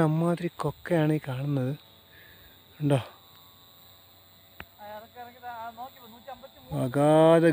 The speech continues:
ഗർത്തമാണ് guys. ഇത് നോക്കിയേ നിങ്ങൾ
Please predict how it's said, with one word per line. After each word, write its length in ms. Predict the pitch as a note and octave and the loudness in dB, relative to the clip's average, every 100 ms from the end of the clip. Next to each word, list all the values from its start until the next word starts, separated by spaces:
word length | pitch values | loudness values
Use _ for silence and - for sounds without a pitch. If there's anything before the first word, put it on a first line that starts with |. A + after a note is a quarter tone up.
| C#3 | 4
ഗർത്തമാണ് 680 | C#3+ C#3+ - F3 D#3 D#3 E3 D3 | 2 0 2 4 6 6 6 6
guys. 420 | D3+ E3+ F3+ - - - - - - - - - D#3+ | 8 8 6 2 -4 -18 -20 -20 -20 -20 -14 -6 4
ഇത് 100 | D3+ | 8
നോക്കിയേ 260 | D#3+ D#3 F3+ | 10 10 10
നിങ്ങൾ 160 | F#3 F#3 | 10 8